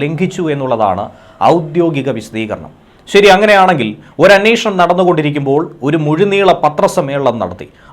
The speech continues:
അതിനെക്കുറിച്ച് വിശദമായി സംസാരിക്കുകയും കേസിനെ സ്വാധീനിക്കാൻ സാധ്യതയുള്ള കാര്യങ്ങൾ പരസ്യമായി പറയുകയും ചെയ്ത കാര്യമോ?" അതെ, പെരുമാറ്റച്ചട്ടം അനുസരിച്ച് ചട്ടം അറുപത്, ചട്ടം അറുപത്തിരണ്ട്, ഈ രണ്ട് പ്രവൃത്തികളും ഒരേ വിഭാഗത്തിൽപ്പെടുന്നതാണ്.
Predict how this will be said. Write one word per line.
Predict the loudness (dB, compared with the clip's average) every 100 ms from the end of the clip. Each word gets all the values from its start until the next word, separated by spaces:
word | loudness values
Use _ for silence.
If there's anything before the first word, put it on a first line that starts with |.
| 0
അതിനെക്കുറിച്ച് | 0 0 0 -2 -2
വിശദമായി | -4 0 0 2 0 -2
സംസാരിക്കുകയും | -4 -2 -2 -4 -4 -4 -4 -4
കേസിനെ | -4 -2 -2 -2 -2
സ്വാധീനിക്കാൻ | 0 2 2 0 -2 0 0 0 2
സാധ്യതയുള്ള | 0 0 -4 -4 -4
കാര്യങ്ങൾ | -2 -4 -2 -4 -4 -12 -20 0
പരസ്യമായി | 4 4 0 -2 0 -2 0
പറയുകയും | 0 2 0 0 -2
ചെയ്ത | -2 -2 0
കാര്യമോ?" | 0 -2 -6 -12 -20 _ _ _ _ _ _ 0
അതെ, | 2 0 -2 -6
പെരുമാറ്റച്ചട്ടം | -4 2 2 2 0 0 0
അനുസരിച്ച് | -2 -2 -4 -8 -16 -6
ചട്ടം | -2 0
അറുപത്, | 2 2 0 -2 -6
ചട്ടം | -4 0 0
അറുപത്തിരണ്ട്, | 0 0 -2 -2 -2 -4 -6 -16 -2
ഈ | 2 2
രണ്ട് | 2 0
പ്രവൃത്തികളും | 0 -2 -2 -2 -2 -4 -6
ഒരേ | -2 -2 -2
വിഭാഗത്തിൽപ്പെടുന്നതാണ്. | -6 -4 -2 0 0 -2 -4 -6 -8 -12 -18